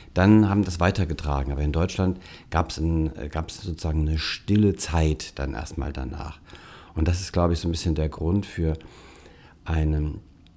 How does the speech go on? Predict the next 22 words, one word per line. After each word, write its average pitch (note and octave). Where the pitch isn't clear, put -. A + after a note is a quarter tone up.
Nichtwürdigung F2+
von D2+
Public F2
Health E2
in D2
Deutschland. C#2
Und D#2+
wir E2
haben D2
immer G#2
noch G#2+
so G#2
ein F#2
bisschen G2
das E2+
Problem, G2
glaube F#2
ich, F2
auch, D#2+
dass E2
die E2+
Leute F#2